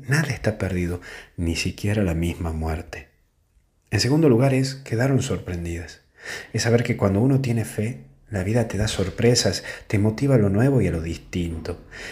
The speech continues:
Y en estas Pascuas te invitamos a vivir y a que te dejes sorprender por la vida, tener mucho por dar. Y vos tenés mucho por dar.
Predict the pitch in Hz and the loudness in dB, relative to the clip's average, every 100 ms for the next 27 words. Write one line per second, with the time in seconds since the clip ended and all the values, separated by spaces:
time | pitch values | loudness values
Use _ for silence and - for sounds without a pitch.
0 | - 139 139 175 - 160 - - 151 - | 4 4 6 2 4 2 2 -2 -2 2
1 | 117 127 135 196 190 110 107 110 135 135 | 2 2 2 0 0 0 2 4 4 2
2 | - - 101 110 113 143 - 151 113 110 | -2 -4 -2 0 0 0 -2 -2 -2 -2
3 | 113 110 151 185 - - 156 135 107 110 | -2 0 0 0 -4 -8 -2 0 2 2
4 | 92 85 - - - - - 107 117 113 | 2 -2 -10 -16 -16 -12 0 4 6 6
5 | 139 143 95 - 90 87 85 - - - | 4 2 -2 -2 0 0 -2 -6 -20 -20
6 | - 110 104 185 - 85 80 85 82 90 | -6 0 4 2 2 -4 -2 -2 -4 -4
7 | 85 80 80 80 - | -4 -2 -4 -6 -12